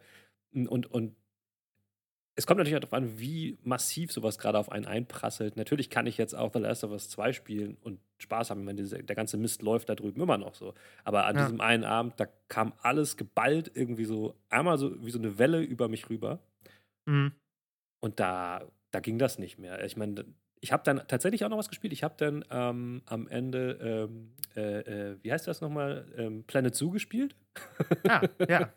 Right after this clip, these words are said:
Speaker 2: sehr gut.
Speaker 1: <laughs> Was natürlich eigentlich auch ideal ist, weil es ist
Speaker 2: Die absolute Antithese, ja.
Speaker 1: Genau, die Anti-, es ist idyllisch,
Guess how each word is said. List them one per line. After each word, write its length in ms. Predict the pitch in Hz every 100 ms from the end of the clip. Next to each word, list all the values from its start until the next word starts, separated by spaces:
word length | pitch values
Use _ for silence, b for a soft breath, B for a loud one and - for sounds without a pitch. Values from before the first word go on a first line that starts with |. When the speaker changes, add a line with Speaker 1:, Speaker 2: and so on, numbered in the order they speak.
| -
Speaker 2:
sehr 240 | - 165
gut. 160 | 147 123 - -
Speaker 1:
<laughs> 220 | - 285
Was 180 | - -
natürlich 520 | 147 - 165 - - B B B
eigentlich 360 | 123 147 -
auch 80 | 156
ideal 340 | 160 151 147 180
ist, 140 | 180 131
weil 100 | 127
es 80 |
ist 340 | 123 - - - -
Speaker 2:
Die 120 | 156
absolute 480 | 175 - 175 175 180
Antithese, 580 | 175 160 127 123 123 143
ja. 160 | 143
Speaker 1:
Genau, 300 | 156 147 180
die 260 | 160 - -
Anti-, 180 | 180 -
es 140 | -
ist 100 | -
idyllisch, 880 | 139 - 302 277 269 - - -